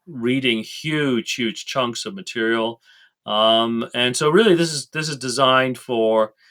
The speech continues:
uh, pastors who would like to get to know more about a man who is such a dominant theological figure in the history of Western, uh, Christianity, um, lay leaders in the church,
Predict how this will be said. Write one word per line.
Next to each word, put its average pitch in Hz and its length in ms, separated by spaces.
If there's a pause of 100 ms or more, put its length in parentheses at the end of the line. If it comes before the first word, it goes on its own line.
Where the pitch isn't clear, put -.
(260)
uh, 110 280
pastors 170 800
who 120 160
would 113 100
like 117 280
to 117 120
get 113 240
to 117 80
know 110 140
more 113 240
about 107 360 (160)
a 107 60
man 113 360
who 113 140
is 101 260 (260)
such 135 320
a 113 80
dominant 117 500 (140)
theological 113 460
figure 151 400
in 127 160
the 110 60
history 113 460
of 104 220
Western, 110 480 (420)
uh, 107 60
Christianity, 135 880 (420)
um, 113 1040 (580)
lay 120 300
leaders 156 460
in 147 80
the 139 100
church, 135 600